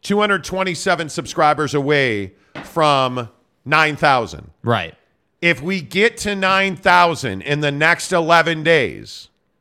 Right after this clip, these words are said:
Speaker 1: what that means is we're gonna take you plus one to the Utah Jazz game against the Cavs. The four of us will go to the game. We'll do it in a black car. We'll take you to the team store. We will buy you a sweatshirt. I would tell you,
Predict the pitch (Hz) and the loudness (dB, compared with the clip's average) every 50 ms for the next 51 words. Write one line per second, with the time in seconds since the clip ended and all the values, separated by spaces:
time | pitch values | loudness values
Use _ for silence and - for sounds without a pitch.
0 | _ _ _ _ _ _ _ _ _ _ _ _ _ _ 101 127 160 165 - 196 | _ _ _ _ _ _ _ _ _ _ _ _ _ _ -2 0 0 0 2 4
1 | 190 180 180 - 180 214 247 269 254 220 165 117 160 160 147 135 127 107 110 123 | 4 4 2 2 -2 -2 0 0 0 -2 -2 0 2 2 2 2 0 -2 -4 -2
2 | 160 165 147 180 175 170 165 - - 175 160 - - 147 170 190 185 135 - 175 | -2 -2 0 0 -2 -2 -2 -2 -2 -2 -2 -2 -4 -4 -4 -4 -4 -2 -2 -2
3 | 180 165 - - 165 165 165 165 156 143 - 165 143 143 139 156 160 151 - 165 | -2 -2 -2 -6 -4 -2 -2 -2 -2 -4 -4 -4 -4 -4 -4 -6 -6 -2 0 0
4 | 156 147 - 151 156 151 151 139 - 160 151 139 135 120 127 123 - - 123 107 | 0 0 0 0 0 0 0 0 -2 -4 -4 -4 -4 -4 -4 -6 -6 -8 -10 -8
5 | - 147 160 160 165 170 180 160 151 - - _ _ _ _ _ _ - 101 - | -4 0 2 2 4 2 2 0 -4 -10 -18 _ _ _ _ _ _ -12 -12 -12
6 | _ - 170 175 190 202 202 175 190 180 - - 190 170 147 185 185 180 175 170 | _ -2 0 2 4 4 4 4 4 2 4 2 0 0 2 2 2 2 0 -2
7 | 147 151 175 180 180 180 170 175 - - 117 110 101 87 123 139 147 156 156 160 | -2 -2 -2 -2 -2 -2 -4 -6 -8 -10 -10 -12 -10 -6 -4 -2 -2 0 -2 -2
8 | 151 131 151 160 156 160 160 - - 156 151 147 151 147 143 139 123 - - - | -2 -2 2 4 4 4 2 0 0 2 4 4 6 6 4 4 2 -2 -8 -20
9 | _ _ - 113 135 139 - - 160 156 123 175 175 175 170 175 156 - - 165 | _ _ -8 -6 -6 -4 -2 -2 -2 0 0 0 0 0 0 -2 -4 -4 -6 -8
10 | 165 156 139 - - 160 156 160 151 147 147 135 139 135 127 123 117 - 139 139 | -6 -8 -10 -10 -8 -4 -2 -2 -2 -2 -4 -4 -6 -6 -4 -6 -4 0 2 4
11 | 151 156 156 147 147 147 147 143 143 135 131 - - 156 175 175 175 - - 170 | 4 4 4 2 0 0 -2 -2 -4 -6 -6 -8 -4 0 0 0 0 -2 -4 -2
12 | 170 165 165 151 - - - - - 151 180 226 233 220 147 - 208 202 202 196 | -2 -2 -2 -4 -6 -10 -10 -2 2 2 4 4 2 0 2 2 2 4 4 2
13 | 175 160 147 143 139 131 | 2 0 0 -2 -2 -4